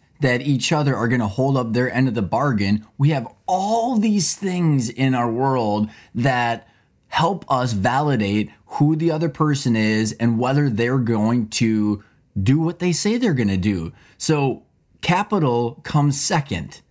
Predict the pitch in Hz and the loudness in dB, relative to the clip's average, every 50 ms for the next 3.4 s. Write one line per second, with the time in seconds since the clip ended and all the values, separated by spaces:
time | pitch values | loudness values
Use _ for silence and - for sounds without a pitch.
0 | _ _ - 113 131 170 196 165 - - 170 147 139 - - 202 185 151 - - | _ _ -2 0 0 2 0 0 0 0 0 0 0 0 -2 -2 -2 -2 -2 -2
1 | 151 135 - 139 135 135 139 143 135 - - 170 175 160 139 - 127 117 120 117 | -2 -2 0 0 0 0 0 0 -2 -2 -2 -2 0 0 0 0 0 0 0 0
2 | 117 113 107 131 127 127 123 110 123 107 95 95 117 143 165 151 135 123 123 127 | 0 0 0 0 0 0 0 0 -2 -2 0 0 0 0 2 2 0 2 2 0
3 | 131 123 110 98 92 92 101 107 | 0 0 -2 -2 -2 -2 -4 -4